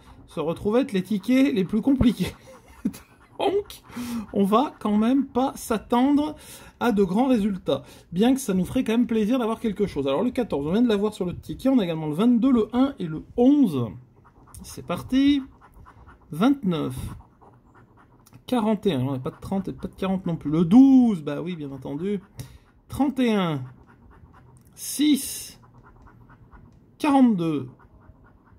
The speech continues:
le sept, quarante-six, le vingt, le trente-six, le vingt-sept, c'est quand même mal barré.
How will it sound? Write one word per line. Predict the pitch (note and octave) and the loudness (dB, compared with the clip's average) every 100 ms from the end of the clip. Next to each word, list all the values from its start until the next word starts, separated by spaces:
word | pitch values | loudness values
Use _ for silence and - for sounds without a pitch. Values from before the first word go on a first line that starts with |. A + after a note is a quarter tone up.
| - - - _ | -20 -20 -20 _
le | C#3 | -14
sept, | C#3+ - A3 A3 G#3+ - - - - - - - - - - - - - | -12 -6 -2 -2 -4 -18 -20 -20 -20 -20 -20 -20 -20 -20 -20 -20 -20 -12
quarante-six, | D3 C3 B2+ - C#4+ C4 - - - - - - _ - - - - - - - - - - | -10 -10 -10 0 2 2 -2 -12 -14 -18 -20 -20 _ -20 -20 -20 -20 -20 -20 -20 -20 -20 -10
le | C#3 C3+ | -6 -4
vingt, | B2+ D3 A#3+ C4+ B3+ _ _ _ _ _ - - _ _ _ - - | -4 2 4 4 -2 _ _ _ _ _ -20 -20 _ _ _ -20 -18
le | - C#3 | -16 -14
trente-six, | - G#3+ G#3 - A#3 B3+ C4 - - C4+ C4+ - - _ - - - - _ _ _ - | -6 -2 -2 -2 0 0 0 -6 0 2 2 -2 -16 _ -20 -20 -20 -20 _ _ _ -10
le | D#3 A3 | 0 0
vingt-sept, | A3+ A3 G3 - G3 A3+ - - C4+ | 2 2 0 -2 0 0 -4 -6 -2
c'est | C4 F#3+ | -2 -6
quand | A#2+ | -8
même | C3 | -4
mal | F#3+ | -4
barré. | G3+ F#3 D#3 C#3+ D3+ G3+ F#4+ | -2 -2 0 0 0 -2 -6